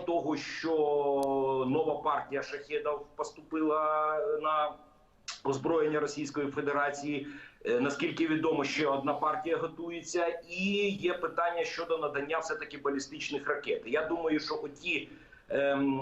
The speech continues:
коливання Ірану, які були давати ракети меншої дальності або оперативно-тактичні, да, там сімсот кілометрів Зульфікар, чи давати до трьохсот кілометрів. Я так розумію, що Іран зараз не буде на це дивитися.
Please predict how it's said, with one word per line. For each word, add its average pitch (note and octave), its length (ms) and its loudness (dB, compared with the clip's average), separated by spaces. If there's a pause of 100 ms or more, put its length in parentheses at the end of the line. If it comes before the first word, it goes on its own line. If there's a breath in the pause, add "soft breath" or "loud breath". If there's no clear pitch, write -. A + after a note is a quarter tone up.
коливання D#3 720 0
Ірану, C3+ 500 -4
які C3 240 -10
були C#3 400 -4
давати C3+ 760 0
ракети C3+ 520 -4
меншої C#3 540 -2
дальності A#2+ 560 -4
або C3 280 -2
оперативно-тактичні, C3 1200 -4
да, F3 220 0
там - 140 -4
сімсот G#3 400 -4
кілометрів C#3 500 -4
Зульфікар, D#3+ 680 -2 (300 loud breath)
чи E3 200 0
давати D#3+ 380 0
до D#3 160 -4
трьохсот D#3 440 -4
кілометрів. G#2+ 560 -6
Я F#3 80 0
так F#3 180 -6
розумію, F#3+ 420 -2
що E3 160 -8
Іран F3+ 260 0
зараз D#3+ 420 -2
не D#3+ 80 -14
буде C3+ 300 -4
на C3 120 -2
це C3 180 -6
дивитися. A#2+ 720 -4